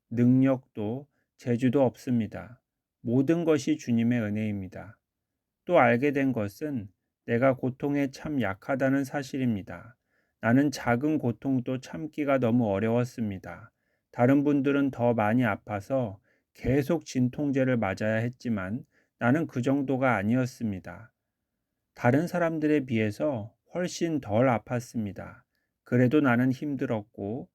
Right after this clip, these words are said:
아팠고 싫었습니다.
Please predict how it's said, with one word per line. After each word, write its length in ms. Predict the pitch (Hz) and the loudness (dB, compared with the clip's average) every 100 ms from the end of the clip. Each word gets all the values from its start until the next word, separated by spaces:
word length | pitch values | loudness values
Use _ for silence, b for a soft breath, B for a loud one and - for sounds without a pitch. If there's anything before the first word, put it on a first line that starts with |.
| _ _ - | _ _ -4
아팠고 840 | 107 - 123 113 - 101 135 160 _ _ _ | -4 -2 -4 -4 -6 -4 -4 -6 _ _ _
싫었습니다. 1040 | - 170 165 156 - 113 92 87 90 123 | -10 -2 0 0 -2 -4 -4 -12 -18 -20